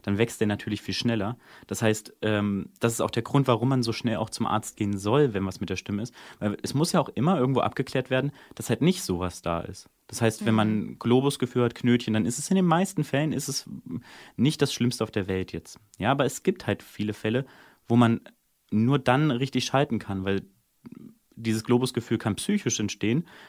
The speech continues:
Speaker 1: kann aber genauso gut durchaus so eine raumfordernde Sache sein, die, mm,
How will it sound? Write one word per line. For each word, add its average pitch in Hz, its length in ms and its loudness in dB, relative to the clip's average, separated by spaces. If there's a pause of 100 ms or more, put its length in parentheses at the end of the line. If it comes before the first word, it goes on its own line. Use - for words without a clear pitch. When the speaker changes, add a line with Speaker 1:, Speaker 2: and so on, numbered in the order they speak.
Speaker 1:
kann 123 160 2
aber 117 120 2
genauso 107 360 -2
gut 147 260 -4
durchaus 120 420 -2
so - 80 -6
eine 127 140 0
raumfordernde 98 580 0
Sache 98 260 -6
sein, 104 260 -8
die, 101 280 -8 (440)
mm, 104 320 0